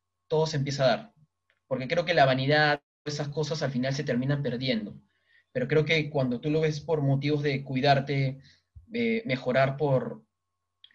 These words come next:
porque te permite alejarte del estrés, te genera más motivación, eh, te ayuda a ganar masa muscular, que definitivamente cuando nosotros tengamos más de cincuenta años o sesenta años,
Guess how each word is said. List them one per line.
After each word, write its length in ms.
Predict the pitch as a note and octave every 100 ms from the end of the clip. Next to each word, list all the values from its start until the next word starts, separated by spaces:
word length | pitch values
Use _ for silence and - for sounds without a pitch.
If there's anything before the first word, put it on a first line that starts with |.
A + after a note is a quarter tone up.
| -
porque 220 | C3+ C#3+
te 120 | C3+
permite 640 | C3+ B2 C#3 C#3 D3+ C#3+ -
alejarte 500 | B2+ A#2 C3 A#2 D3+
del 160 | B2+
estrés, 760 | A2 - C#3 C#3 C3+ - - - _ _ - _ -
te 100 | A2+
genera 260 | A#2 C3+
más 180 | C3+ C3+
motivación, 1040 | C#3 C#3 B2 A2 - C#3 C3+ C3+ C3+ C3+ - _ - _ _
eh, 280 | A#2 A2 A2
te 80 | C3+
ayuda 180 | C#3 D3
a 40 |
ganar 180 | C3+ C3+
masa 180 | C#3 D3+
muscular, 420 | C3+ C#3 B2 C3
que 100 | C3+
definitivamente 840 | A#2+ B2 B2+ A#2 C#3 C3+ A#2+ A2+ A2
cuando 300 | B2 A#2+ A#2
nosotros 520 | A2+ C#3+ - A2 -
tengamos 360 | B2+ C3+ B2
más 140 | A#2+ C3+
de 60 |
cincuenta 400 | C3+ B2+ B2+ B2
años 200 | A2+ G#2+
o 40 | -
sesenta 400 | - - C3+ D3
años, 400 | C#3+ G3 A3+